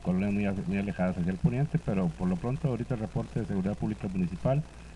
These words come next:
es de que no hay ningún incidente registrado, ninguna persona detenida, o sea que todo transcurrió con tranquilidad. Y ahora falta saber qué tanto respondió la gente al llamado a votar, ¿verdad?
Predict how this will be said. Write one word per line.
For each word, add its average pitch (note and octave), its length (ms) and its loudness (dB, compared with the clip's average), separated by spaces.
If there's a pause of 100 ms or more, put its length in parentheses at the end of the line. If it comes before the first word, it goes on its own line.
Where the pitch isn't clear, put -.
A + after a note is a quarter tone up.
(180)
es F2+ 140 2
de F#2 80 2
que E2+ 140 0
no G2 260 4
hay A#2+ 220 2
ningún F#2 360 4
incidente G2 560 0
registrado, G#2 600 0
ninguna F#2 340 2
persona E2+ 340 0
detenida, D3+ 720 8 (480)
o F2+ 80 0
sea F#2+ 140 0
que G#2+ 120 -4
todo A#2 240 0
transcurrió F#2+ 380 0
con F#2+ 80 0
tranquilidad. E2 580 4 (640)
Y - 40 -2
ahora E2 180 4
falta F#2+ 260 0
saber G#2+ 280 2 (640)
qué G2+ 80 -2
tanto G2 580 0 (680)
respondió G2+ 340 2
la G#2 80 2
gente G2+ 260 0
al G2 80 0
llamado F2+ 280 6
a F#2 40 4
votar, A#2+ 300 6
¿verdad? A2 220 0